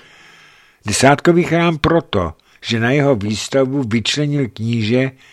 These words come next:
celou desetinu svých příjmů. Ovšem přitom se nejednalo o metropolitní katedrálu, nýbrž kostel příslušel k panovníkově vlastní rezidenci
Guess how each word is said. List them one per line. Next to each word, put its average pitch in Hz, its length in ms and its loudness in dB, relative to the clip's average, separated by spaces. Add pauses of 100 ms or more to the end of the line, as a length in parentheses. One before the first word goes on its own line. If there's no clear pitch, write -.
(100)
celou 165 440 4
desetinu 151 720 2
svých 135 340 -2
příjmů. 104 600 -8 (1120)
Ovšem 123 440 -2 (260)
přitom 131 320 -4
se 151 180 0
nejednalo 120 720 4
o 123 80 0
metropolitní 123 880 2
katedrálu, 95 1000 -2 (520)
nýbrž 123 380 -2
kostel 139 460 -4
příslušel 120 880 -6 (280)
k - 80 -10
panovníkově 139 1000 0
vlastní 127 480 -2
rezidenci 98 840 -2